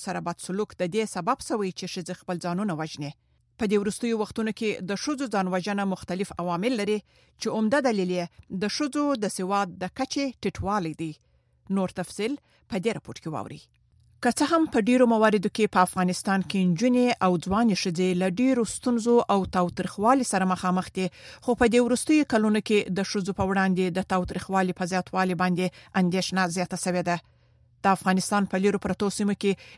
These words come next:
ډیرې ښځې د کورنۍ تاوتریخوالي ښکار کیږي چې عمده لاملونه یې د ښځو ناپوهي ده. د دایکنډي په ولایت کې د ښځو د حقونو فعالین وایي په ټولنه او کورنۍ کې د ښځو سره زور زیاتی او بد چلن د ښځو د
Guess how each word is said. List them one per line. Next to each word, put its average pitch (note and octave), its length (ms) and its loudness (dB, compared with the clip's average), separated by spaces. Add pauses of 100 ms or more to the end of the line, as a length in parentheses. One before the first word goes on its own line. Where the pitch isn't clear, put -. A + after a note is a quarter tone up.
(120)
ډیرې C#4+ 320 6
ښځې F#3+ 260 2 (340)
د G#3+ 180 2
کورنۍ A3+ 320 4 (180)
تاوتریخوالي F#3+ 720 0
ښکار F3 220 -2 (100)
کیږي E3 300 0 (380)
چې - 140 -2
عمده G3 300 4
لاملونه F3+ 480 2
یې F3+ 60 2 (260)
د F3+ 120 0
ښځو F3+ 340 -2
ناپوهي E3 380 -2
ده. D3+ 80 -2 (680)
د F#3+ 120 4
دایکنډي F#3+ 420 2
په A#3 100 4
ولایت G3 400 2
کې G3+ 160 0
د F#3 120 -2
ښځو G#3 320 -2
د F#3+ 120 -2
حقونو G#3+ 360 0
فعالین F#3+ 460 2
وایي F#3 280 2 (440)
په B3 140 4
ټولنه D4 300 4 (100)
او G#3+ 60 2 (100)
کورنۍ G3 340 0 (100)
کې G#3 100 2 (300)
د G#3+ 120 2
ښځو D#4 300 0
سره C#4 160 4 (140)
زور F3+ 240 0
زیاتی F3+ 340 0 (400)
او G#3 60 4 (100)
بد C#4+ 220 0
چلن F#3 260 2 (400)
د G3 140 0
ښځو G#3 280 2 (400)
د - 0 -